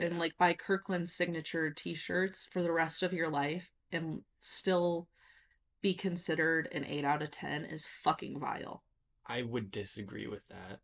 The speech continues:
Speaker 2: um, because I, I, if anybody under the age of forty wears a Kirkland signature tee, or not a tee, a shirt, uh, button down.
Speaker 1: Oh, not a button down. I was talking about t-shirts.
Speaker 2: Oh, those are still really bad. They, they do not look good.
Speaker 1: Why are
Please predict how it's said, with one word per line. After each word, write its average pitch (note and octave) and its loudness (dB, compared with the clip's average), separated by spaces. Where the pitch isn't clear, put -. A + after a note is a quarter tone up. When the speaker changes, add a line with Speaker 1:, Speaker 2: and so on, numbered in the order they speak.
Speaker 2:
um, G2 -10
because G2+ -6
I, - -8
I, - -12
if A2+ -8
anybody C#3+ 0
under B2+ 0
the A#2 -4
age A#2 -2
of A2+ -2
forty A2 -2
wears G#2 -4
a - -8
Kirkland A2 -4
signature A2 -6
tee, G#2 -6
or B2 2
not A#2+ 2
a G#2 -2
tee, G#2+ -4
a G#2+ -8
shirt, G#2+ 0
uh, G2+ -2
button A2 -4
down. G2+ -6
Speaker 1:
Oh, C4 10
not B3+ 8
a G4 6
button A3 4
down. D3 6
I E3 0
was A3 -2
talking A3+ -2
about D#3+ -2
t-shirts. - -6
Speaker 2:
Oh, - -12
those C3+ -6
are G#2 -6
still A2 -4
really G2 -6
bad. G#2 -6
They, C#3 0
they C3+ 4
do A#2+ 2
not A2+ 4
look G#2 -2
good. G2+ -4
Speaker 1:
Why - -4
are G4+ 0